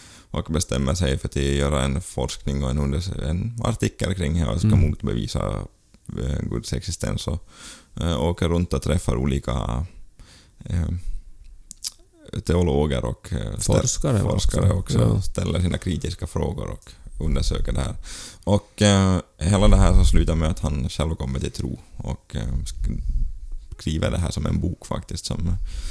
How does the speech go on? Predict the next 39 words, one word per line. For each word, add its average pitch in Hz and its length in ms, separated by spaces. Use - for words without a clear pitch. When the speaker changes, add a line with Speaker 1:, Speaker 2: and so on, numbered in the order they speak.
Speaker 1:
en 80 180
väldigt 82 260
så - 80
det - 60
är 80 40
bra 80 220
apologetisk 76 640
bok 69 240
som - 140
man 58 140
kan 55 140
läsa 82 220
för - 200
att - 120
få - 160
svar - 240
på - 100
sina - 180
argument - 500
om. 95 120
Eh, - 600
ja, 98 80
kommer 95 200
jag 95 100
ihåg 95 160
rätt? - 280
Speaker 2:
Ja, 160 380
och 117 120
den 120 40
är 123 40
väldigt, 123 180
väldigt 127 280
spännande 131 520
skriven 127 460
också, - 260
sådär. 82 320
Speaker 1:
Mm. 101 180
Speaker 2:
Kriminal, 107 580
liksom. 95 480